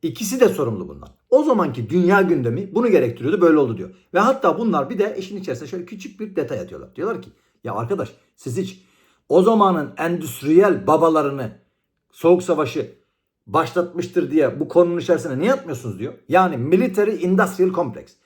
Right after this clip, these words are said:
Askeri araç gereç üreten fabrikaların, bu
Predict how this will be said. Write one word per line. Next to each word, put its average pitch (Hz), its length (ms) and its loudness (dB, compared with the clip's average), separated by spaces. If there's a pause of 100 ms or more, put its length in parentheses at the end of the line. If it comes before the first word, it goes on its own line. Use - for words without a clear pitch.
(420)
Askeri 226 760 -4
araç 202 340 -2
gereç 190 360 -2
üreten 160 440 -2
fabrikaların, 160 720 -4
bu - 260 -8